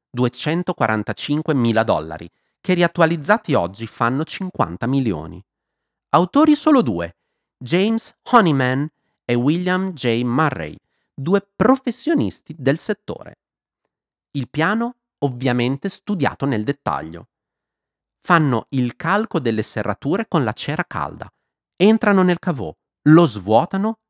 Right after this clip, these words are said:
e riempiono dei borsoni di banconote. Aspettano tutta la notte e al cambio turno scappano in pochi minuti col bottino. La notizia si diffonde,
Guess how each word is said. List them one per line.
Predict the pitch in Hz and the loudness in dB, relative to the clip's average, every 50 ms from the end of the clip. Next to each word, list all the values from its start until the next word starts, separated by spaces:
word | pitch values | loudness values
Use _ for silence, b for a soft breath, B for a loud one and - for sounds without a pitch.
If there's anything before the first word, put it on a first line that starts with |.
| _ | _
e | _ 113 110 | _ -4 -4
riempiono | 101 104 107 113 120 147 151 - 175 180 185 | -2 -2 0 0 0 0 0 -2 -4 -4 -4
dei | 143 117 113 104 | -4 -4 -4 -4
borsoni | 95 90 - - - - - - 101 107 123 | -2 -2 -4 -4 -6 -8 -6 -4 -2 -2 0
di | 139 139 - | -2 0 0
banconote. | 147 160 170 - - 180 147 85 - - - - - _ _ _ _ _ _ _ | 0 0 0 0 -2 -2 -2 -2 -6 -10 -20 -20 -20 _ _ _ _ _ _ _
Aspettano | - 120 113 - - - - 160 160 160 - 170 156 151 143 | -4 -4 -4 -4 -8 -4 -2 -2 -2 0 -2 -2 -2 -2 -2
tutta | - 139 131 - 139 | -2 -6 -6 -4 -4
la | 120 120 | -4 -4
notte | 120 104 80 76 - _ - 87 82 - _ _ _ | -4 -6 -6 -10 -12 _ -18 -18 -18 -20 _ _ _
e | - 117 | -4 -2
al | 113 113 113 | -2 -2 -2
cambio | - - 139 139 139 123 107 | -2 -2 0 0 0 -2 -4
turno | - - 104 101 101 104 104 107 110 - _ | -4 -4 -4 -4 -4 -4 -6 -6 -8 -10 _
scappano | - - - - - 143 127 - - 110 104 101 | -18 -20 -8 -4 -2 -2 -2 -2 -4 -6 -6 -6
in | 101 98 | -6 -4
pochi | - 151 156 151 - 135 | -2 -2 -2 -2 -4 -4
minuti | 113 104 98 92 95 - - 123 - | -4 -4 -4 -6 -8 -10 -12 -14 -8
col | - - 117 107 | -2 -2 -2 0
bottino. | 110 139 - _ - 82 - 95 90 - - _ _ _ _ _ _ _ _ _ _ _ _ _ _ _ _ _ _ _ _ | -2 -4 -6 _ -10 -16 -16 -16 -18 -20 -20 _ _ _ _ _ _ _ _ _ _ _ _ _ _ _ _ _ _ _ _
La | - 131 | 0 0
notizia | 123 127 131 - 170 - - 220 | 2 2 0 -2 -6 -6 -6 -6
si | - - 202 | -4 -4 -6
diffonde, | 170 190 - - - 78 82 82 85 87 - | -6 -8 -8 -8 -10 -10 -10 -12 -14 -16 -18